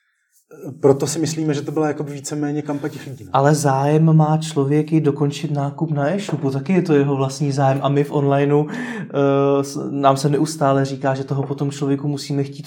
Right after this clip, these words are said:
Speaker 2: co nejmíň. Ideálně, aby nakoupil na pár kliknutí a vy, vy ho tady necháte napsat celý e-mail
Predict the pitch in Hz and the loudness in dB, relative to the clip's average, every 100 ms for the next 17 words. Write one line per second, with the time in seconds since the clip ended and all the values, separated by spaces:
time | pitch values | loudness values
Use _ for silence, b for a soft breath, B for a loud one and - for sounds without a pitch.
0 | - - 156 147 160 165 135 123 123 185 | -10 -2 0 2 2 2 0 -4 -8 -10
1 | 175 131 131 131 135 135 139 135 127 147 | -6 0 2 2 2 0 0 0 0 0
2 | 147 151 143 131 - 131 143 135 135 135 | 0 0 -2 -2 0 2 2 0 -4 -2
3 | 165 175 160 143 131 196 220 190 127 131 | -2 -2 -2 -4 -4 -8 -10 -6 -2 0
4 | 135 139 131 139 139 139 135 135 135 135 | 0 -2 -4 0 2 2 2 0 2 2
5 | 131 - 143 - - 135 135 139 139 135 | 2 2 -4 -4 -2 2 2 2 0 2
6 | 139 | 2